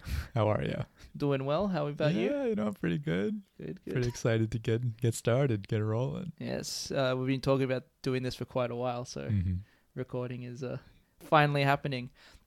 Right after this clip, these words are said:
Speaker 2: But just to give you a breakdown of, uh, Games and Cues, this is a podcast where we ask each other a question about games and we just simply discuss it. Uh, you know,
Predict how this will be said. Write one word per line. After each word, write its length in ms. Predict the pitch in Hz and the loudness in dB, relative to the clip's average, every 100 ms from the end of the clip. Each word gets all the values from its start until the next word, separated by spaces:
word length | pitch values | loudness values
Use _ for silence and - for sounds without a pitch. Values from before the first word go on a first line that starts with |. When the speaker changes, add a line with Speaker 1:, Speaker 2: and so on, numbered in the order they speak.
| - _ _ - - | -20 _ _ -6 4
Speaker 2:
But 180 | 175 170 | 8 8
just 200 | 202 - | 8 8
to 100 | 190 | 8
give 180 | 156 156 | 8 6
you 120 | 160 | 6
a 40 | 139 | 4
breakdown 480 | 139 135 - 139 131 | 4 4 4 2 2
of, 220 | 127 127 | 0 0
uh, 140 | 123 - - - | -2 -2 -14 -4
Games 380 | 143 147 143 127 | 4 6 4 2
and 100 | 135 | -2
Cues, 300 | - 143 139 | 0 0 2
this 160 | 151 175 | 0 2
is 80 | |
a 60 | 160 | 2
podcast 580 | - 143 - 139 135 - | 6 4 6 2 2 0
where 260 | 143 135 131 - - 151 - _ | 2 2 0 -8 -16 -16 -18 _
we 160 | 156 160 | 6 8
ask 340 | 165 170 - | 8 6 6
each 160 | 190 - | 0 4
other 200 | 156 156 | 4 4
a 60 | 139 | 2
question 500 | - 156 151 - 147 | 2 2 4 2 0
about 240 | 135 131 | 0 -2
games 320 | 143 139 139 147 | -2 -2 -2 -4
and 260 | 139 135 | -6 -4
we 80 | 143 | -2
just 220 | 151 - - - | 0 -2 -6 -4
simply 260 | 156 143 | -2 2
discuss 420 | 139 147 208 202 135 | 2 4 6 6 4
it. 160 | - - - - - | -2 -8 -18 -14 -2
Uh, 280 | 123 120 117 - 135 | 2 2 0 -6 -10
you 120 | 127 | -8
know, 160 | 120 | -8